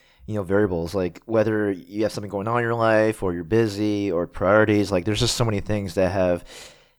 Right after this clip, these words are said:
that factor in, and, it, you know, gaming slumps is a very normal thing. And, uh, you know, personally for me, I, I, <laughs> I've been through one earlier this year, but I'm just gonna start with Sergio.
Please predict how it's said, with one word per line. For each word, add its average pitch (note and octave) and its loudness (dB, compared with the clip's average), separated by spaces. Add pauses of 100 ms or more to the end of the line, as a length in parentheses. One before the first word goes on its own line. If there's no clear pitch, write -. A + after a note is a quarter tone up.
that A2 -2
factor A#2+ 2
in, G2+ -2 (120)
and, G2 -4 (680)
it, A2+ -20
you A2 -4
know, G#2+ 0
gaming B2 2
slumps A2+ -4
is G2+ -2
a G2+ -2
very G#2+ 0
normal G2+ -4
thing. F#2+ -4 (120)
And, G2+ -2
uh, F#2 -2 (120)
you G#2+ -8
know, F#2+ -2
personally B2 0
for G#2 -8
me, G#2 -4
I, F2+ -2
I, C3+ 2 (400)
<laughs> - -20
I've C3 2
been C3+ -2
through B2 -4
one A#2 0
earlier A#2 4
this G#2 -4
year, A2 2
but G2+ 4
I'm A#2 4
just A#2+ -4
gonna A#2+ 0
start A2+ 2
with G#2 0
Sergio. G2+ 2